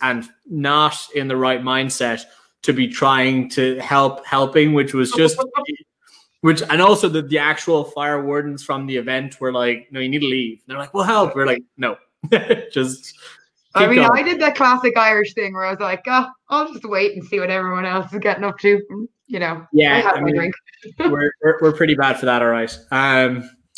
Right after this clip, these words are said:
Speaker 1: but yeah, I suppose just keeping an eye on the time, I do
Speaker 2: Mm.
Speaker 1: wanna catch
Speaker 2: Sorry.
Speaker 1: up on one or two more things. Um,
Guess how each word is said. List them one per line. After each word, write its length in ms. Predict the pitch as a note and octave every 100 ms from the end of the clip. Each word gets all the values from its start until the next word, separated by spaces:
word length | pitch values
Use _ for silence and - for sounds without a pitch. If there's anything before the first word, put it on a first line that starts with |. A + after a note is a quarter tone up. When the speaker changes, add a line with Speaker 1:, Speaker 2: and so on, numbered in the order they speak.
| _ -
Speaker 1:
but 180 | D#3 D3+
yeah, 300 | C#3+ B2 - _ -
I 40 | C3+
suppose 280 | E3 E3 -
just 180 | G3+ G3
keeping 300 | F#3 F3+ E3+
an 60 |
eye 140 | E3+ E3+
on 40 |
the 60 | D#3+
time, 500 | E3 E3 E3 E3 E3
I 80 | C#3+
do 280 | C3 D#3 D#3+
Speaker 2:
Mm. 40 |
Speaker 1:
wanna 200 | D#3+ D#3 D3+ - -
catch 180 | C#3+
Speaker 2:
Sorry. 140 | D#3 D3+
Speaker 1:
up 60 |
on 60 | C3+
one 160 | C#3 C#3+
or 160 | - -
two 120 | C#3+
more 260 | C#3+ C#3 C3
things. 640 | - C#3 C#3 C3+ - - _ _ -
Um, 640 | C#3 C#3 C3+ C3 C3 -